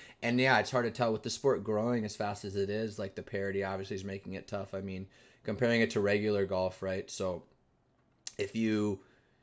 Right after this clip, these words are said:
if you have a season like Paul's in terms of finishing top ten nearly every tournament, winning a few tournaments, you're probably the best player on tour by far. Like, that's a great year, but disc golf is still young enough where, you know, you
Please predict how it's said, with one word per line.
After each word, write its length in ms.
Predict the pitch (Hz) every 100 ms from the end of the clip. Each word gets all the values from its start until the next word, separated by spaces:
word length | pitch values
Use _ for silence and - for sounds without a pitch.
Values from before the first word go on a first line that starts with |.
| _ -
if 140 | 107
you 80 | 135
have 80 | 127
a 80 |
season 320 | 120 120 117 110
like 180 | 101
Paul's 380 | - 104 101 101
in 80 | 98
terms 320 | 104 98 98
of 260 | 101 95 - - _ _ _ _ _ -
finishing 340 | 113 101 110
top 240 | 95 92 -
ten 240 | 101 98
nearly 320 | 101 101 98
every 220 | 98 98
tournament, 560 | 98 92 90 90 90 85
winning 300 | 85 98 98
a 20 |
few 140 | 95 95
tournaments, 560 | 98 92 90 85 - - - -
you're 100 | 113
probably 440 | 107 165 170 113 110
the 120 | 98
best 260 | 104 101 -
player 280 | 107 101
on 140 | 95 92
tour 280 | - 104 95
by 160 | -
far. 340 | - 104 98 90
Like, 140 | 85
that's 200 | 95 -
a 40 |
great 280 | 92 98 87
year, 220 | 101 110
but 280 | 95 98 - - - - _ _ 104
disc 240 | 127 -
golf 160 | 123 117
is 100 | -
still 200 | 127 110
young 180 | 107
enough 400 | 101 101 117 120
where, 500 | 101 98 92 92 92 - _ _ _ _
you 120 | 95 101
know, 120 | 95
you 320 | 95 104